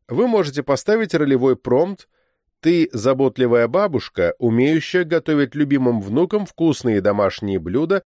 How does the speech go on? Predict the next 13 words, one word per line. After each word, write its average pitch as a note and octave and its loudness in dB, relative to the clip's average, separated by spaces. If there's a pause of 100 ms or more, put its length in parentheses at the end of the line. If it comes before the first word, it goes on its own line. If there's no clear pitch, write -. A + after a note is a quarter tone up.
(160)
с G#2 -10
душой C#3+ 0
и C#3 -6
теплом, G#2 -2 (320)
использующая C#3 0
только F3+ 0
проверенные D#3+ 0
семейные A2 -2
рецепты". - -8 (640)
Результат B2 0
станет B2+ -2
совсем C3 -2
иным, E3+ -2